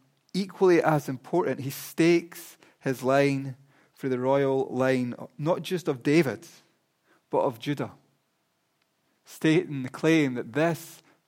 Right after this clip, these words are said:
person, this Jesus, has a royal claim to the kingship.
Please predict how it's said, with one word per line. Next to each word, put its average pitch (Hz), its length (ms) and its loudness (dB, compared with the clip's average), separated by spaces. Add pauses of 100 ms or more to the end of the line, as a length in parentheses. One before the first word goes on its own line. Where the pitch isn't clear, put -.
person, 147 440 -4 (560)
this 151 260 -4
Jesus, 131 720 -6 (400)
has 131 200 -4
a 127 100 -4
royal 139 640 -4 (140)
claim 123 420 -4 (720)
to - 100 -16
the 120 100 -10
kingship. 123 600 -8